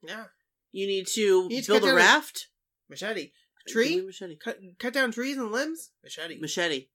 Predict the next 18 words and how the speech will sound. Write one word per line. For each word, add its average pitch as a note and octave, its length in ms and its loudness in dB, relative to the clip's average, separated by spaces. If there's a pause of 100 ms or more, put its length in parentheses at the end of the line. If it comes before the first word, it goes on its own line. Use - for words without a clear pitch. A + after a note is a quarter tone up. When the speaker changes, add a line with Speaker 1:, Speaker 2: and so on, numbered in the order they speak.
(140)
Speaker 2:
Eh, F#3 100 0
that's G#3+ 280 4
Speaker 1:
How B3+ 60 2
Speaker 2:
your G#3+ 60 4
Speaker 1:
do A3+ 60 4
you D#4 60 4
Speaker 2:
answer. F4 100 -2
Speaker 1:
sharpen D4+ 340 -2
it? D3 160 -12 (920)
Speaker 2:
I C#3 60 -8
don't A#3 360 -6
know. C3 60 -8
Rocks. - 480 -10 (240)
Speaker 1:
Okay. F#3+ 240 -16 (580)
Yeah. D#3+ 80 -20 (220)
Speaker 2:
Take E3 120 -16
a C3+ 60 -10
rock B2 400 -12